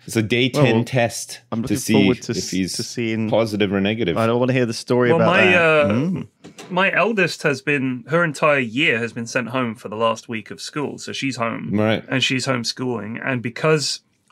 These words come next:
Speaker 3: a couple of kids in her year have tested positive. We're keeping my youngest home from school as well, 'cause obviously
Speaker 1: Yeah.
Speaker 3: she sh-, shares a room with her sister, and we're all just kinda staying at home. I mean, I've been self-isolating since March anyway, um, as much as possible,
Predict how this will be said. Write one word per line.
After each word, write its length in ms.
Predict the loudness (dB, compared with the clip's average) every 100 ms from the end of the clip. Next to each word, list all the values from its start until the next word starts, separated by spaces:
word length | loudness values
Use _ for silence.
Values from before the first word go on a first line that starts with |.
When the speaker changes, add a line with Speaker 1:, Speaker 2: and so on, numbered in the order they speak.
| -8 -8 _ _ -18
Speaker 3:
a 40 | -4
couple 280 | -2 0 -2
of 60 |
kids 240 | -2 -4 -4
in 100 | -2
her 140 | -2
year 340 | -2 0 0
have 100 | 0 -2
tested 360 | -6 -6 -6
positive. 640 | -2 -2 -4 -8 -10 -14 -8
We're 140 | -4 -2
keeping 320 | 0 -2 0
my 100 | 0
youngest 460 | 2 2 2 0 -4
home 160 | -8
from 200 | -10 -14
school 260 | -14 -10 -10
as 120 | -8
well, 240 | -4 -4 -4
'cause 140 | -6
obviously 260 | -8 -2 0
Speaker 1:
Yeah. 140 | 0
Speaker 3:
she 60 | 0
sh-, 100 | -6 -12
shares 300 | -8 -4 -4
a 60 | -2
room 180 | -4 -2
with 100 | -4
her 100 | -6
sister, 500 | -10 -10 -8 -8 -6
and 440 | -4 -2 -2 -6 -10 _ _ _ 0
we're 120 | 2
all 100 | 2
just 180 | 0 -4
kinda 220 | -2 -2
staying 280 | -2 -2 -2
at 60 | -2
home. 360 | -2 -2 -4 _ -2
I 100 | 0
mean, 160 | 2
I've 200 | 2 0
been 140 | -2 -2
self-isolating 720 | -2 -2 -4 -4 -6 -8 -8
since 280 | -12 -12 -4
March 360 | -2 -2 -2
anyway, 520 | -2 0 0 -2 -4 -8 -20 -20 -20 -6
um, 460 | 0 2 2 0 -4
as 140 | -6
much 220 | -6 -6 -8
as 80 |
possible, 500 | -4 -4 -4 -6 -6